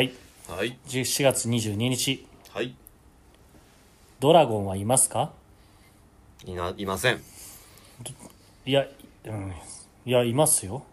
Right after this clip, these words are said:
Speaker 1: みんなの心の中にいるし、
Speaker 2: うん。
Speaker 1: あのー、ドラゴンのね、うろ-、飼い方とか、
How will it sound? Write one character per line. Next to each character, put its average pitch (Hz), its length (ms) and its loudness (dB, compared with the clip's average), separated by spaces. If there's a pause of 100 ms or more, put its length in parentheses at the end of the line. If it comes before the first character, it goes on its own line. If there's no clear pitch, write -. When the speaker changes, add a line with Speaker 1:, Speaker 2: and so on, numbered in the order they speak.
(960)
Speaker 1:
み 151 140 2
ん 160 40 2
な 160 80 6
の 139 100 4
心 139 260 2
の 143 40 2
中 139 180 4
に 110 140 -4
い 113 40 -4
る 127 280 -2
し、 101 520 -6 (400)
Speaker 2:
う 85 40 -14
ん。 80 180 -14 (540)
Speaker 1:
あ 120 120 0
の 110 1120 -4 (580)
ー、 151 40 -14 (200)
ド 156 160 4
ラ 156 140 4
ゴ 110 140 -4
ン 101 100 -6
の 101 80 -6
ね、 104 320 -4 (380)
う 135 100 -2
ろ-、 151 200 0 (220)
飼 135 160 0
い 135 60 0
方 135 200 0
と 92 120 -10
か、 90 400 -8